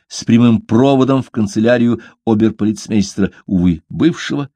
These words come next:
в жандармское управление и к окружному прокурору, пока ещё действующему. Всем инстанциям было велено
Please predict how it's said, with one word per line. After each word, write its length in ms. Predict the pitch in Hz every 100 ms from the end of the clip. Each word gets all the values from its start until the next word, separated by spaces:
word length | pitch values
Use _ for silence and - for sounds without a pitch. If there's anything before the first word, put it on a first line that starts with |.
| _ - -
в 60 | 101
жандармское 760 | 131 127 120 165 160 - 160
управление 580 | 165 160 156 160 156 143 _ -
и 100 | 123
к 80 | 117
окружному 640 | - 123 95 135 135 120
прокурору, 680 | 127 127 131 135 123 101 - -
пока 180 | - 104
ещё 240 | 95 -
действующему. 880 | 104 98 90 - 95 87 - 87 85 _ _
Всем 440 | - - 196 202
инстанциям 1000 | 175 - - - 113 92 85 - - 87
было 180 | 82 87
велено 540 | 90 113 180 165 151